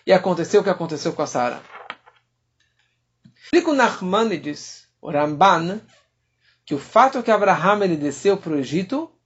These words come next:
ele pecou. Ele cometeu um erro.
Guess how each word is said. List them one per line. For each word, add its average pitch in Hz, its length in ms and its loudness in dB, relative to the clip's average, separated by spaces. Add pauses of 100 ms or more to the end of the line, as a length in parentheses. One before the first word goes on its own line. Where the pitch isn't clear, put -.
(880)
ele 170 520 -2 (160)
pecou. 131 580 -6 (1000)
Ele 165 320 -2
cometeu 151 800 -4
um 160 200 -10
erro. 156 360 -6